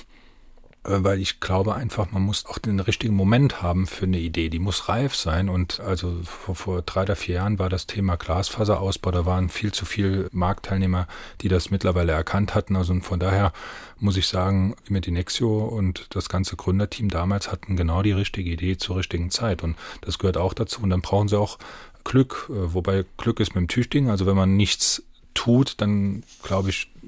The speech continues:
vom auf der Couch liegen hat man auch kein Glück. Da kommen viele Faktoren zusammen, aber am Ende des Tages, ja, da muss ganz viel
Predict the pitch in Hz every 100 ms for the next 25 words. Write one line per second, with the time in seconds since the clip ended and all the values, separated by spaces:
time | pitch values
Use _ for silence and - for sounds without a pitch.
0 | 107 104 - - 101 98 87 - 95 -
1 | 123 110 95 - 98 101 127 - 90 -
2 | 110 - - - - - - 104 92 117
3 | 113 - 139 127 - - - 117 101 -
4 | 92 110 127 117 101 101 101 98 98 117
5 | 110 - 110 104 107 - - - - -
6 | 98 98 90 - - 104 - 110 110 -
7 | - - 110 104